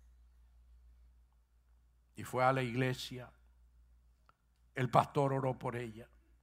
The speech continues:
Meses orando por ella hasta que salió en estado. Cuando esta mujer parió, era una mujer pobre,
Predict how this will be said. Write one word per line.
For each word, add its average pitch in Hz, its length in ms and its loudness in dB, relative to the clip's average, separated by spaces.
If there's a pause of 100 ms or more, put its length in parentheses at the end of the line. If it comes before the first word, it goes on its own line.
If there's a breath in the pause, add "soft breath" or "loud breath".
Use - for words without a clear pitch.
(1080)
Meses 156 760 4
orando 147 580 2
por 131 180 -4
ella 147 400 -2 (440 soft breath)
hasta - 720 12
que 104 120 -12
salió 101 340 -6
en 104 100 -12
estado. - 480 -14 (1600)
Cuando 202 380 12
esta 294 340 12
mujer 262 520 8
parió, 240 680 12
era 226 160 8
una 262 180 10
mujer 254 360 10
pobre, 247 440 12